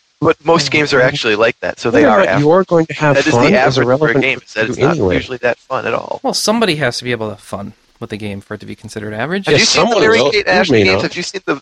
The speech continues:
Speaker 1: have you seen the majority of all these movie games that come out?
Speaker 3: Yeah.
Speaker 1: That's your average game. There's tons of the darned things.
Speaker 3: Well, an average from a quality perspective, not necessarily from a numbers
Speaker 1: Okay.
Speaker 3: perspective.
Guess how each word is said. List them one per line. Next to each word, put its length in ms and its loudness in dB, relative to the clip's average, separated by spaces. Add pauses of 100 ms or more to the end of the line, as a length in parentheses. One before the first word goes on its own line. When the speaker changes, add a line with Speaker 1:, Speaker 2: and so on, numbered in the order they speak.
Speaker 1:
have 120 -8
you 80 -4
seen 120 -10
the 60 -4
majority 480 2
of 80 -2
all 100 4
these 200 -4
movie 340 -2
games 260 -2
that 140 0
come 140 -10
out? 200 -2 (140)
Speaker 3:
Yeah. 220 -6 (100)
Speaker 1:
That's 220 0
your 120 4
average 420 0
game. 260 -2
There's 180 -4
tons 340 -2
of 80 -6
the 120 -2 (140)
darned 380 -2
things. 520 -10 (1600)
Speaker 3:
Well, 100 -2
an 100 0
average 340 -2
from 140 -6
a 40 -6
quality 420 -2
perspective, 600 -10
not 180 -8
necessarily 480 -10
from 180 -10
a 40 -10
numbers 380 -8
Speaker 1:
Okay. 160 -2
Speaker 3:
perspective. 580 -10